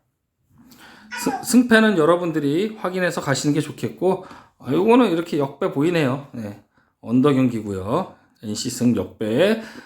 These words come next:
어, 언더. 이거는 마찬가지로 오바.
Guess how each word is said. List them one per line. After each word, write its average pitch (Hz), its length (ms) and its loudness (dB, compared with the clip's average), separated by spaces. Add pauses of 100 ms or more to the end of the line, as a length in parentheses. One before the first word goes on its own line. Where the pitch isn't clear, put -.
(160)
어, 90 260 -14
언더. 107 640 -2 (1500)
이거는 123 540 2
마찬가지로 131 840 -6 (120)
오바. 98 840 -4